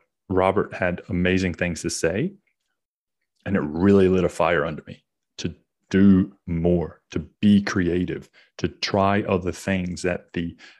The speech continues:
normal population is not doing, right? Fire feels new, but if you go back in time, it's been around for decades.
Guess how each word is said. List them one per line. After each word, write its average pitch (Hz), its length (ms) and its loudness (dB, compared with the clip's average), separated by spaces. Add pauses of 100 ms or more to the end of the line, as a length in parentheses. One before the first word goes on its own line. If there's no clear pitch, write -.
normal 98 720 4 (220)
population 92 720 -2
is - 140 -6
not 85 220 -8
doing, 95 260 -4 (380)
right? 95 220 -8
Fire 107 680 -2 (440)
feels 135 580 4
new, 98 480 4 (960)
but 104 560 0
if - 80 -4
you 104 80 0
go 123 160 2
back 104 220 0
in 90 100 -4
time, 101 640 -2
it's 117 120 -4
been 120 160 0
around 98 240 0
for - 100 -6
decades. - 720 -4